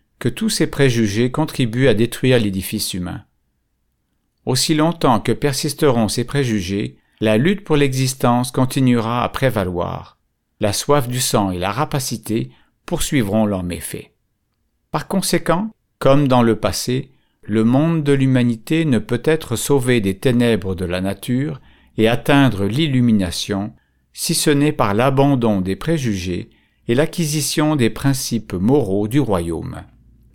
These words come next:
Si ces préjugés et cette hostilité sont dus à la religion, dites-vous que celle-ci devrait être cause de fraternité, sinon elle demeure stérile.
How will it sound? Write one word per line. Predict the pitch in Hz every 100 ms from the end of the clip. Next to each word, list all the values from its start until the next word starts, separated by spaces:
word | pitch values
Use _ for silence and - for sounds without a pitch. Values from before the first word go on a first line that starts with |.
| _
Si | - -
ces | 107 -
préjugés | 98 - 110 104 101 131 143 135 _ -
et |
cette | 98 113 120
hostilité | 110 - 113 104 - 147
sont | 135 107
dus | 95 110 131
à | 98
la | 90
religion, | 95 110 87 82 110 139 - - _ _ _ -
dites-vous | 113 151 147 196
que | 190 139
celle-ci | - 117 - - 185
devrait | 127 101 107
être | 143 143 -
cause | 98 - 147 127
de | 98
fraternité, | 92 - 135 127 110 95 - 78 - _ _ _ _
sinon | - - 92 92 - - _ -
elle | 90
demeure | 76 85 110 127
stérile. | - 113 95 85 -